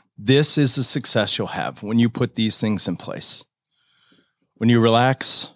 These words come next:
when you evaluate, when you simplify, when you utilize, when you leverage, and when you're tenacious. And don't forget to celebrate the results. Celebrate the win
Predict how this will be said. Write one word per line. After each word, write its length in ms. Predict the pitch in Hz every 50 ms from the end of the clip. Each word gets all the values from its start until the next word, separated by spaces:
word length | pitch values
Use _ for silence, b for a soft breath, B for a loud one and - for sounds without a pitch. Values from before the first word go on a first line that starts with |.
| _ _
when 120 | - 110 110
you 80 | 110
evaluate, 640 | 104 87 110 110 113 120 113 110 110 110 117 - -
when 120 | - 92
you 60 | 87 85
simplify, 680 | - - 123 117 - 113 - 113 110 110 110 101 101
when 200 | 98 - - 90
you 80 | 92 90
utilize, 760 | 90 98 107 107 113 101 98 98 95 98 98 92 - - -
when 180 | - - 90 87
you 80 | 87
leverage, 760 | 85 98 107 107 92 104 98 95 95 95 - - - - - - _ _ -
and 140 | 92 87
when 120 | 87 87 87
you're 100 | 85 82
tenacious. 720 | - - - 67 65 - - - - - - - - - - _ _ _ _ _ _ _ _ _ _ _ b b b b b b b b b b b b b _ _
And 280 | - 110 107 110 98 85
don't 480 | - 117 110 117 131 143 - - - -
forget 560 | - 117 117 104 90 95 92 92 - _ _
to 100 | - 95
celebrate 840 | - - - - 92 90 82 80 - - 76 76 76 71 - - - _ _ _
the 100 | - 95
results. 720 | 78 78 76 - - - - - - - - - - - - - _ _ _ _ _ _ _ _ _ _ _ _ _ _ b b b b b b b
Celebrate 640 | b - - - - - 143 139 147 147 139 151 143 143
the 80 | 147
win 380 | 135 117 113 104 92 76 73